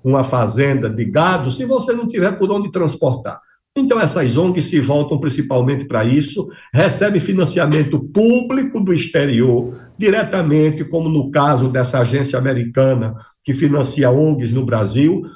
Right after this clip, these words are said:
ou desse fundo que o governo brasileiro criou, que é o Fundo Amazônia, que deve ter hoje uns seis bilhões de reais, e esse Fundo Amazônia, embora criado pelo governo brasileiro, recebe dinheiro da Noruega, da Alemanha,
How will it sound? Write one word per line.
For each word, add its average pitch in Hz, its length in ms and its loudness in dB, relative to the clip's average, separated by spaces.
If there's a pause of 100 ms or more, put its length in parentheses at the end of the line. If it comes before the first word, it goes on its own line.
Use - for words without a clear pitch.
(140)
ou 226 180 2
desse 214 320 0
fundo 220 800 0 (400)
que - 80 -4
o 214 40 0
governo 156 400 2
brasileiro 131 540 0
criou, 202 380 2
que - 80 -2
é 127 40 2
o 113 80 0
Fundo 135 340 -2
Amazônia, 151 560 0
que 151 120 -4
deve 131 260 0
ter 143 120 -6
hoje 139 200 0
uns 131 180 -4
seis 139 240 2
bilhões 117 480 0
de 123 100 0
reais, 156 560 0 (460)
e 247 60 0
esse 233 260 2
Fundo 170 280 0
Amazônia, 180 540 0
embora 208 440 2
criado 147 420 0
pelo 143 220 -2
governo 135 300 0
brasileiro, 170 480 0
recebe 226 480 0
dinheiro 208 580 0 (180)
da 175 160 0
Noruega, 170 840 0 (100)
da 135 140 0
Alemanha, 160 800 0